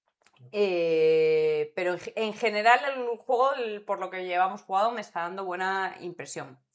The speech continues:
A lo mejor hay un poquillo cosillas del libro y tal, pero de ordenación y, pero ya es que también yo creo que desde que aparecieron los libros de Pathfinder con la guía <laughs> lateral y no sé qué,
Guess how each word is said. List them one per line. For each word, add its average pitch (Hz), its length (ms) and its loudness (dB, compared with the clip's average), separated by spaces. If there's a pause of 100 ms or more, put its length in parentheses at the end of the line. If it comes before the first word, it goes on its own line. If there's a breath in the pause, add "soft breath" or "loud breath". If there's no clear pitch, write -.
(440)
A 185 60 -8
lo 180 60 -2
mejor 233 160 8
hay 269 200 4
un 247 160 -12
poquillo 233 460 -4
cosillas 208 500 -6
del 170 240 -8
libro 247 580 -4
y 185 120 -12
tal, 254 400 2
pero 160 1000 -4
de 151 480 -6
ordenación 160 640 -4
y, 208 80 -10 (180)
pero 214 160 -2
ya 240 220 0
es 254 60 -12
que 269 100 -14
también 233 320 -2
yo 233 100 -2
creo 233 180 -6
que 220 240 -8 (280 soft breath)
desde 208 340 -2
que 202 140 2
aparecieron 202 540 -2
los 247 100 0
libros 226 280 -4
de 214 120 -4
Pathfinder 185 520 -8
con 175 200 -8
la 175 140 -4
guía 247 340 6
<laughs> - 20 -4
lateral 190 600 0
y - 80 -4
no 208 140 2
sé 208 280 0
qué, 311 240 -6